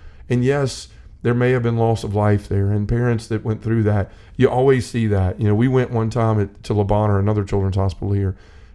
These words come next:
and they, um, they had the Go Lucy Go thing, where basically there's all these parents that, that have children there and they can't, they don't provide food for them, so we have to go and,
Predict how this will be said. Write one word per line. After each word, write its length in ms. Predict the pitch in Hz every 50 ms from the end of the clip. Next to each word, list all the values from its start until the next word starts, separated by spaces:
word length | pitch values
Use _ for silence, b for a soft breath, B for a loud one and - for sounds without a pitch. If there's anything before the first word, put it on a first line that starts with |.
| b -
and 220 | - 110 110 107
they, 340 | 107 110 110 110 110 107 107
um, 600 | - 113 101 98 95 92 90 90 90 90 95 - - - - -
they 180 | - 117 117
had 240 | 110 117 113 113 107
the 120 | 101 101
Go 200 | 98 101 120 113
Lucy 380 | 113 113 113 117 113 - - 107
Go 260 | 98 107 104 101 101
thing, 320 | 101 98 - 92 104 95 87 B B B B B B -
where 260 | 107 110 110 107 101
basically 520 | 101 113 113 120 113 113 113 107 - 113
there's 220 | 110 110 107 101 98
all 100 | 107 107
these 140 | 104 101 101
parents 500 | - - 117 117 117 110 110 107 - -
that, 240 | - 107 101 101 B B B B B B B B -
that 240 | - 117 120 113 110
have 220 | 110 113 110 107
children 380 | - - 131 123 123 120 117 117
there 260 | 117 117 113 113 113
and 160 | 110 104 107
they 100 | 110 117
can't, 400 | 113 - 135 127 117 110 - -
they 100 | 117 113
don't 160 | 117 123 117 -
provide 320 | 110 104 110 107 104 98
food 240 | - 123 120 117 113
for 120 | - 113
them, 120 | 110 107 104
so 120 | 101 110
we 100 | 107 110
have 140 | 110 107 107
to 80 | - 95
go 300 | 101 110 107 107 104 104
and, 180 | 101 101 98